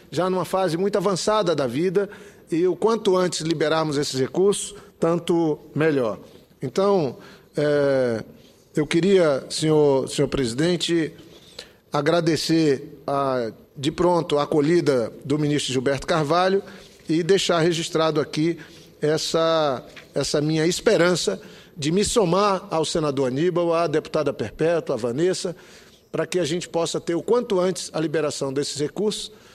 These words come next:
para os soldados da borracha, da Amazônia. E, claro, como a-, ficou acertado, inclusive no empenho do senador Aníbal Diniz, ah, eles vão seguir recebendo dois salários mínimos vinculados à política, eh, de reajuste do salário mínimo.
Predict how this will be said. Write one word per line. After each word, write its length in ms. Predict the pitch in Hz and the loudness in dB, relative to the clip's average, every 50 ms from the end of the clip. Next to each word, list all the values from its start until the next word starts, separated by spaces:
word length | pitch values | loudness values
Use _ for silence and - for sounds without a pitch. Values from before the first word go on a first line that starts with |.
| - _ | -18 _
para 80 | - 147 | -10 -6
os 60 | - | -4
soldados 400 | - 165 151 143 160 156 143 139 | -2 -2 0 0 -2 -2 -2 -2
da 80 | 160 | -2
borracha, 420 | 156 175 160 160 175 175 - - 160 | -2 -2 -2 0 -2 -2 -2 -2 -4
da 100 | 143 143 | -4 -2
Amazônia. 600 | 151 165 165 147 135 180 190 196 196 202 196 190 - - - - - - - - _ _ _ - | -2 -2 -2 0 2 2 2 4 4 2 2 0 -6 -12 -20 -20 -20 -20 -20 -20 _ _ _ -2
E, 360 | 170 175 196 214 226 214 214 - - - - - - - - _ _ _ _ _ _ _ _ | 0 2 2 2 2 0 -2 -6 -12 -20 -20 -20 -20 -20 -20 _ _ _ _ _ _ _ _
claro, 320 | - 196 185 175 147 123 | 0 2 2 2 0 0
como 260 | - 180 185 180 185 180 | -2 -2 0 0 0 0
a-, 100 | 160 - | -2 -4
ficou 400 | - - - 165 - - 180 175 | -6 -10 -10 -6 -2 0 0 0
acertado, 640 | 156 - - 190 156 - - 196 196 202 185 160 | 0 0 -2 -4 -2 -2 -2 0 0 0 -2 -2
inclusive 360 | 156 147 165 151 139 160 170 180 | -6 -4 -4 -4 -2 -2 -2 -2
no 100 | 175 170 | -2 -2
empenho 360 | 151 - - 160 156 156 147 | -2 -2 -2 -2 -2 -2 -2
do 100 | 135 131 | -4 -4
senador 400 | - 156 143 139 139 131 143 143 | -4 -4 -4 -4 -2 -2 -2 -2
Aníbal 260 | 143 151 156 170 170 | -2 -2 -2 -4 -4
Diniz, 480 | 151 175 185 180 185 190 185 - - - - - - - _ _ | -2 -2 -2 0 0 -2 -2 -4 -8 -14 -20 -20 -20 -20 _ _
ah, 240 | - 160 156 160 156 151 - - _ _ _ _ _ _ - | -6 -4 -4 -4 -4 -6 -10 -20 _ _ _ _ _ _ -6
eles 200 | 175 170 165 143 | -4 -4 -2 -2
vão 160 | 156 185 180 | -2 -2 -2
seguir 260 | - - 170 143 185 | -2 -4 -2 -2 0
recebendo 540 | 175 185 175 - 170 143 127 156 170 170 151 | 0 0 0 -2 -2 -2 -2 -2 -2 -2 -2
dois 220 | 135 170 202 196 | 0 0 0 0
salários 360 | - 202 175 170 165 151 123 117 | 0 0 0 0 0 -2 -2 -4
mínimos 520 | 139 151 170 175 175 175 170 156 - - - | -4 -4 -4 -4 -4 -4 -6 -6 -10 -12 -14
vinculados 880 | 156 120 131 190 240 233 - 220 170 147 139 147 160 151 - - - - _ _ | -14 -8 -6 -6 -6 -4 -2 -2 0 0 0 0 -2 -4 -6 -12 -14 -18 _ _
à 80 | - - | -12 -10
política, 680 | - - 143 135 143 147 143 - - 156 151 147 143 - - - - - _ _ _ | -6 -4 -4 -2 -4 -4 -4 -2 0 0 0 0 -2 -6 -12 -20 -20 -20 _ _ _
eh, 440 | - 143 139 139 139 139 139 135 131 | -6 -4 -2 0 0 0 0 -2 -2
de 100 | 127 131 | -2 -2
reajuste 520 | 135 151 156 135 104 127 160 156 - - 147 | 0 0 0 -2 -2 -4 -4 -4 -4 -6 -2
do 200 | 127 196 233 226 | 0 0 2 2
salário 420 | 220 - 185 160 165 165 151 135 | 0 0 0 0 0 0 -2 -4
mínimo. 260 | 117 110 101 95 95 | -6 -8 -8 -10 -12